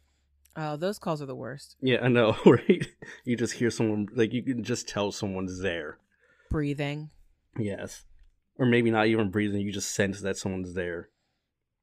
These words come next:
Speaker 1: Don't like it.
Speaker 2: So his head
Speaker 1: Continue.
Speaker 2: starts to hurt, and he gets, like, a dizzy spell, so he hits the bed. After, like,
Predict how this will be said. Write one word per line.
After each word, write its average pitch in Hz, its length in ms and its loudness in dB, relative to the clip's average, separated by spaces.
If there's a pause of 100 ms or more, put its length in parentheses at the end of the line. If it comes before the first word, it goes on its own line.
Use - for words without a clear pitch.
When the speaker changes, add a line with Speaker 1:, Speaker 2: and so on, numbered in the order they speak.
(280)
Speaker 1:
Don't 131 240 -12
like 120 280 -14
it. 135 180 -14 (400)
Speaker 2:
So 127 260 0
his 120 220 -2
head 180 200 0
Speaker 1:
Continue. - 100 -12
Speaker 2:
starts 185 240 2
to 151 100 4
hurt, 120 380 2
and 117 100 -2
he 110 80 0
gets, 131 180 0
like, 135 140 2
a 113 60 0
dizzy 107 320 0
spell, 131 460 0 (360)
so 127 240 2
he 120 160 0
hits 117 220 -2
the 110 80 -2
bed. 92 240 -2 (680)
After, 107 460 0
like, 104 240 -4